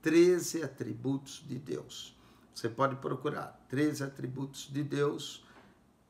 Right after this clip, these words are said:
Êxodo trinta e quatro, versos seis a sete. Em hebraico fica melhor, não é? Yahweh,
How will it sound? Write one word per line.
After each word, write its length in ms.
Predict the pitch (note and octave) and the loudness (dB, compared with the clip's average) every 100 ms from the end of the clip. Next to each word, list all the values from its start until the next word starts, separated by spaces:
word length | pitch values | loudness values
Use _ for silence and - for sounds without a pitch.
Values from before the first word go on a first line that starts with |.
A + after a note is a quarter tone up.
| _ - | _ 6
Êxodo 440 | D3+ D3+ - B2+ | 6 6 -2 -4
trinta 340 | - B2+ B2 | -2 -6 -4
e 60 | B2+ | -8
quatro, 640 | - A2 A2+ A2+ - - - _ | -4 -2 -2 -8 -14 -14 -16 _
versos 440 | A2 A#2+ B2+ - - | -4 -4 -6 -10 -2
seis 360 | A2+ A#2 - | -2 -2 -10
a 80 | A2+ | -10
sete. 480 | - - - - B2 | -10 -10 -12 -8 -2
Em 160 | C3 | 0
hebraico 760 | C3+ C3 C#3 B2+ C3 C3 - F3+ - - - - _ | -2 0 2 2 0 -4 -10 -12 -16 -20 -20 -20 _
fica 300 | - C3 C#3+ | -8 0 2
melhor, 640 | C#3+ D3 D3+ D#3 C3+ - G#2+ | 4 4 6 6 4 -2 -2
não 100 | A#2 | -2
é? 260 | - - - _ - _ - | -2 -4 -16 _ -20 _ -8
Yahweh, 840 | A#2+ C#3 C3+ D3 D3+ D3+ D3+ F#3+ | 2 4 6 6 4 4 2 0